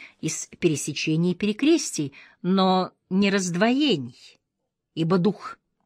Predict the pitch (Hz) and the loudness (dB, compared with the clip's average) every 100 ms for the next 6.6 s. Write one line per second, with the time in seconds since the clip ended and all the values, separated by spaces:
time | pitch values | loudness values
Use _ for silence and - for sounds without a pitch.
0 | _ - 208 208 202 190 196 220 381 330 | _ 0 0 2 4 4 4 4 4 2
1 | 175 165 156 202 - - 277 311 196 - | 2 0 0 0 -2 -8 0 0 0 -4
2 | - - - 139 131 _ _ _ _ _ | -12 -14 -12 -10 -10 _ _ _ _ _
3 | _ _ _ _ 180 208 208 226 240 262 | _ _ _ _ 2 4 6 4 6 4
4 | 240 254 370 440 220 175 208 170 - 160 | 6 4 4 2 -2 0 0 0 -2 -8
5 | - 175 143 - 143 147 156 - 151 135 | -4 -2 -2 -6 -8 -6 -8 -8 -8 -8
6 | 135 143 139 131 _ | -8 -10 -10 -12 _